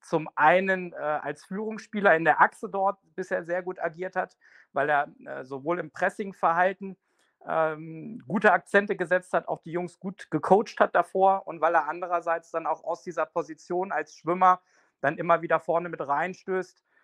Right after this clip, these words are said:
und auch, äh, Torgefahr ausstrahlt. Äh, ja, Köhn, Moroja auf den Seiten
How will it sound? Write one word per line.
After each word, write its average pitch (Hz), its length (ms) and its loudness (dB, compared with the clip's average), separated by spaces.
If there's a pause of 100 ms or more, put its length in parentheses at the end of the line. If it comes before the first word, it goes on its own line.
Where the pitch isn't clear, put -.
(140)
und 160 280 -6
auch, 151 340 0
äh, 156 240 0
Torgefahr 160 560 0
ausstrahlt. 196 760 0 (840)
Äh, 139 280 0
ja, 135 160 2
Köhn, 175 280 -2
Moroja 180 520 4
auf 170 100 0
den 165 160 -14
Seiten 175 640 -2